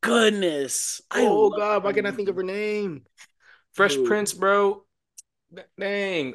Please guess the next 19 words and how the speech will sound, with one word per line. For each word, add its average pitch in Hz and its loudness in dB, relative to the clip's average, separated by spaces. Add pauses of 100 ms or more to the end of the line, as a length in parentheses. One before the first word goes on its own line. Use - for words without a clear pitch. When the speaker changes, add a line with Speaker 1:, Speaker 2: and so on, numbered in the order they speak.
Speaker 2:
Um, 175 -4 (1040)
Speaker 1:
I'm 175 -4
forgetting, 170 2
but 147 0
I 147 -2
know 156 -2
who 160 -6
you're 156 -2
Speaker 2:
it - 2
was, 220 6
it - 2
Speaker 1:
talking 202 10
Speaker 2:
wasn't 220 8
Ashley, 208 0
though. 165 4
It 165 2
wasn't 196 -2
Ashley. 180 -8
Speaker 1:
Uh, 117 -4